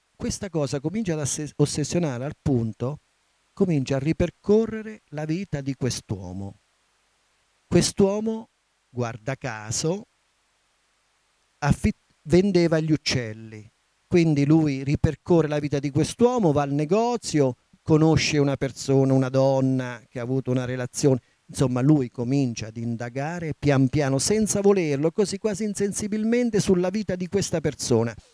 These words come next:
perché lui vuol capire, vorrebbe capire perché mi ha guardato, cosa voleva dirmi.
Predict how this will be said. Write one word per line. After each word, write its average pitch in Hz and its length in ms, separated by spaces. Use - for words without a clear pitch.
perché - 260
lui 233 160
vuol 196 280
capire, 240 600
vorrebbe 214 560
capire 226 440
perché 226 640
mi 131 140
ha 117 80
guardato, 120 760
cosa 247 340
voleva 190 340
dirmi. 110 420